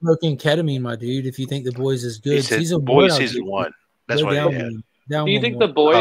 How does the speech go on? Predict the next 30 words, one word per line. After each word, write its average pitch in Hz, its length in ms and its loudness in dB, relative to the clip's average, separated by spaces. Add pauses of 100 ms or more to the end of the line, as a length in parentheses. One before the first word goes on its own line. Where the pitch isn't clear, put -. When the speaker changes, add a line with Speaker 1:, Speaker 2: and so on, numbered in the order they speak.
Speaker 2:
Oh. 101 100 0
Speaker 3:
wasn't, 165 400 -2
wasn't 135 380 0
the 175 60 2
Speaker 1:
Yeah, 202 80 6
Speaker 3:
thing 165 120 4
Speaker 1:
the 160 80 6
Speaker 3:
that 156 80 0
started 123 420 0
that? 123 260 2
What, 101 120 -8
do 104 60 -12
you 104 60 -12
think 127 200 -12
something 123 240 -10
like 101 200 -8
Walking 92 440 -8
Dead 92 340 -14
kind 123 160 -8
of 208 80 -6
Speaker 1:
No, 226 100 -4
I 170 80 -2
don't 240 120 -4
Speaker 3:
started - 0 -
Speaker 1:
think, 233 140 -2
Speaker 3:
that? 139 100 -2
Speaker 1:
uh, 214 140 -8 (240)
The 120 140 -12
Walking 147 260 -10 (120)
Speaker 3:
I, 202 40 0